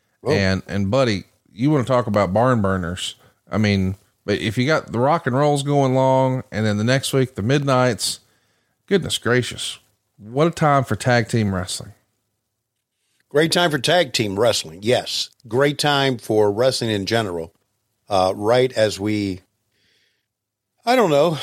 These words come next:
Speaker 1: we're getting ready to, uh, go downhill for the Crockett's. So eighty-seven's a good year. I guess eighty-eight will be good to watch some to see where it all went bad. And it's not that it all went bad product-wise.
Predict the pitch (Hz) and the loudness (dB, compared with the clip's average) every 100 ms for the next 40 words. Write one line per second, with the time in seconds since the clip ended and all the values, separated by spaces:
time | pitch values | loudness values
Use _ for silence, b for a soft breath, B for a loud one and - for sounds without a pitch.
0 | B 147 143 156 147 147 139 - 139 120 | B 0 2 2 4 2 2 0 2 4
1 | 117 113 107 101 B B B B B B | 4 4 2 0 B B B B B B
2 | B B _ _ _ _ _ _ - 110 | B B _ _ _ _ _ _ -6 -2
3 | 123 120 110 135 123 101 92 107 117 - | 0 0 2 0 0 -4 -4 -2 -2 -4
4 | 85 - 90 85 90 107 101 - 110 98 | -10 -8 -6 -6 -2 -2 0 2 4 2
5 | 90 98 95 95 95 92 B B B B | -2 -6 -4 0 0 0 B B B B
6 | - 269 277 175 151 147 147 117 110 107 | -4 0 2 4 4 2 2 0 -2 0
7 | 113 110 107 107 110 - 110 101 90 - | 0 0 2 2 2 0 -2 -2 -2 0
8 | 107 101 104 _ 104 104 101 104 98 95 | 0 -2 -6 _ -2 0 2 2 2 -2
9 | 90 90 87 - _ _ _ _ _ _ | -2 -2 -2 -6 _ _ _ _ _ _
10 | 120 117 208 277 180 110 117 131 113 104 | -2 0 0 0 0 2 2 2 0 0
11 | 113 117 107 - - 117 165 104 82 78 | 2 4 2 -2 -4 -4 -2 -8 -14 -20
12 | 76 82 - | -20 _ -20